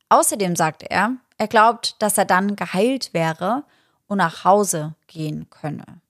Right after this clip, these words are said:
Dann würde er bei seinem Bruder wohnen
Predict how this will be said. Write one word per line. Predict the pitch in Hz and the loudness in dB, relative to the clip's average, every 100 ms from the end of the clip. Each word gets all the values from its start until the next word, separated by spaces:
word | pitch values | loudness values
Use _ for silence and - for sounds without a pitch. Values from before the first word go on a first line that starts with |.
| _ _ _ _ _ _ _ _ - | _ _ _ _ _ _ _ _ 0
Dann | 214 240 | 2 2
würde | 262 269 | 2 4
er | 240 | 4
bei | 226 | 4
seinem | 214 208 196 190 | 4 2 0 -2
Bruder | - - 254 202 165 | -8 -6 0 0 0
wohnen | 160 160 196 269 | -4 -4 -6 -8